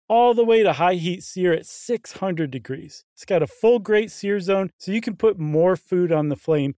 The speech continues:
and food will look as good as it tastes. This grill is hot in fifteen minutes, and cleanup is easy. You'll cook on two levels at the same time, so you can make enough for everyone. And you can add a heavy-duty rotisserie or rust-resistant griddle insert.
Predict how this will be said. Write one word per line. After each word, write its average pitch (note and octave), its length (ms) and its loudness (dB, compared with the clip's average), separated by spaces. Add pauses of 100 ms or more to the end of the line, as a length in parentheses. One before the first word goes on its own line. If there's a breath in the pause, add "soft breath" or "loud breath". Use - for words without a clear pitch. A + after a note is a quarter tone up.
and D#3+ 120 0
food A#3 280 -4
will G#3 100 4
look G3 180 2
as D#3 140 -2
good E3 220 -2
as D3+ 100 -6
it D#3+ 160 -10
tastes. - 500 -12 (120)
This G#3 160 -6
grill A3 240 2
is D#3+ 100 -2
hot G#3 260 -2
in D3 80 -4
fifteen G3+ 460 -6
minutes, G#3 480 -6
and A#2+ 160 -12
cleanup F#3+ 380 -2
is C#3 180 -4
easy. B2+ 400 -10 (180)
You'll G#3+ 140 2
cook B3+ 220 -4
on D#3+ 160 2
two B3+ 180 -4
levels B3 320 2
at G#3 120 0
the D#3+ 60 -8
same A3+ 280 -4
time, D#3+ 340 -4 (100)
so - 140 -10
you E3 140 -4
can D#3+ 120 -4
make F3+ 220 0
enough F3 220 0
for F3+ 200 2
everyone. C#3 540 -2
And G3+ 300 0
you E3 80 -6
can D#3 160 -6
add D#3 180 0
a D3 80 0
heavy-duty G#3 580 -2
rotisserie G3 680 -4
or F#3+ 240 4
rust-resistant D#3+ 800 -2
griddle E3 340 2
insert. A#2+ 440 -8